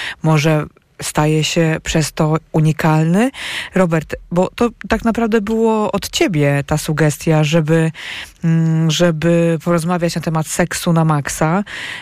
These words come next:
E, więc, e, powiedz mi, co to właściwie, e, oznacza seks, e, na maksa?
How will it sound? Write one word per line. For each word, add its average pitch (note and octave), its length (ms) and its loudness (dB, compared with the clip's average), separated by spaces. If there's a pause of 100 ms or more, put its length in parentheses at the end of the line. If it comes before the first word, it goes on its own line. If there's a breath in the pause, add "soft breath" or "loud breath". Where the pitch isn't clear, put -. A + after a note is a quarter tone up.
(140 loud breath)
E, E3 500 4
więc, F3+ 460 0
e, F#3+ 260 2
powiedz F3+ 380 0
mi, C#3+ 380 -2
co E3 140 -2
to E3 440 0
właściwie, F#3+ 720 0 (100)
e, G3 220 0
oznacza F3+ 680 -2
seks, - 500 -2
e, C#3 120 2
na C#3+ 180 2
maksa? - 380 -4